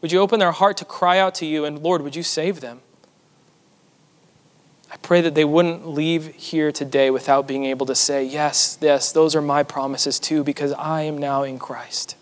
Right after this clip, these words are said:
Father, you save us by faith alone, by grace alone, through faith alone in Christ alone, and we thank you for that.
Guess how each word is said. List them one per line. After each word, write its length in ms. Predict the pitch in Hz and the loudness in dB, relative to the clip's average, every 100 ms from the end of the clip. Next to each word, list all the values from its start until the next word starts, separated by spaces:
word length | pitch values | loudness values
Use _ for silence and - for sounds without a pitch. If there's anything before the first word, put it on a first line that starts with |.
| _ _ _ - - _ _ _ _ _ _ _ _ _ _ _ _ _ _ _ _ _ _ _ _ _ _ _ - | _ _ _ -20 -20 _ _ _ _ _ _ _ _ _ _ _ _ _ _ _ _ _ _ _ _ _ _ _ -14
Father, 320 | - 147 143 | 0 2 4
you 120 | 135 | 2
save 340 | - 156 151 143 | 2 6 6 4
us 100 | - | -2
by 160 | 131 | -4
faith 360 | - - 147 160 | -4 -2 0 0
alone, 420 | 143 135 135 131 - - _ _ - - - _ - - - | -4 -4 -6 -8 -14 -20 _ _ -20 -20 -20 _ -12 -10 -8
by 100 | 123 | -8
grace 360 | 120 151 147 - | 2 4 4 2
alone, 480 | 143 143 143 147 143 - - | 4 4 4 0 -8 -18 -14
through 120 | 135 | -12
faith 320 | - 147 143 | -4 -4 -2
alone 260 | 139 135 131 | -4 -2 -4
in 60 | |
Christ 380 | 127 135 123 - | -6 -6 -6 -4
alone, 260 | 131 131 127 | -4 -6 -6
and 100 | 127 | -6
we 120 | 131 | -6
thank 280 | 139 135 139 | -6 -6 -6
you 140 | 135 | -6
for 260 | - 131 127 | -6 -4 -4
that. 240 | 113 - | -4 -12